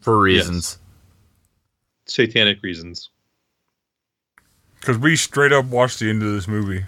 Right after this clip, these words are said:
Speaker 1: Yeah, we definitely watched this movie in its entirety.
Speaker 3: Hell yeah.
Speaker 2: <laughs> I watched it last night after a lot of alcohol, so I get a little fuzzy about this point.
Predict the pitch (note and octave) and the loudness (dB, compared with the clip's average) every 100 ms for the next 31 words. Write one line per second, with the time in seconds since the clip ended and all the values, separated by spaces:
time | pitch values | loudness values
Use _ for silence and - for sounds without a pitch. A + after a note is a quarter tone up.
0 | - D3+ C#3 A#2+ C3+ A2+ A#2 G2+ G#2 G#2 | -2 0 0 0 0 0 0 2 2 0
1 | G2+ G2 G2+ F#2+ F#2 E2 E2 D#2+ E2+ E2 | -2 0 2 2 2 0 -4 0 0 0
2 | D2 C#2+ G#2+ B2 G#2+ A2+ A2+ G2 - _ | -2 -6 -6 -4 -4 -4 -4 -6 -14 _
3 | _ _ _ - _ - - F3+ E3 D3+ | _ _ _ -20 _ -16 -2 -2 -2 -10
4 | C3 _ _ - - - - C#3 C#3 A#2+ | -12 _ _ -20 -20 -20 -4 0 2 2
5 | A#2 C3+ A#2 A#2+ A#2 B2 A2 G#2+ A2 A2 | -2 -8 -4 -6 -2 -2 0 0 -2 -4
6 | A2 G2+ F#2+ G2 F#2+ G2+ G2+ F#2+ G#2+ F2+ | -6 -6 -6 -6 -4 -4 -2 -4 -2 -4
7 | F2+ E2 E2 - F#2+ F2+ F2+ F2 G2+ B2+ | -4 -4 -6 -8 -4 -2 0 0 0 -2
8 | C#3 C#3+ - C#3 A#2+ G2 F2+ F2+ F#2+ - | -6 -8 0 0 2 2 2 0 -4 -8
9 | G2 F2 F2+ | -4 -4 -6